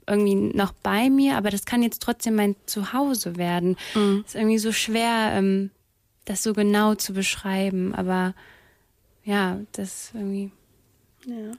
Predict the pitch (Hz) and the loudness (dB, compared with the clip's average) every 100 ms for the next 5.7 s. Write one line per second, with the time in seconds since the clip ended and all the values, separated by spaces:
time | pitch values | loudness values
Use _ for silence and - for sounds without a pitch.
0 | - 214 - 202 190 180 - 196 - 190 | -10 -6 -2 -2 -2 -6 -12 -20 -10 -8
1 | 190 214 - - - - - - - 285 | -8 -8 -6 -6 -6 -8 -6 -4 0 -2
2 | - 262 - - - - _ 226 233 240 | -2 -12 -20 -20 -20 -20 _ 0 2 2
3 | 214 - - - 220 233 277 240 - - | 0 -6 -20 -4 0 0 2 0 0 -10
4 | _ - - 214 - 214 214 208 - 196 | _ -14 -10 -8 -2 -2 0 -2 -2 -6
5 | 190 - 254 277 311 - | -6 -6 -4 -2 -4 -8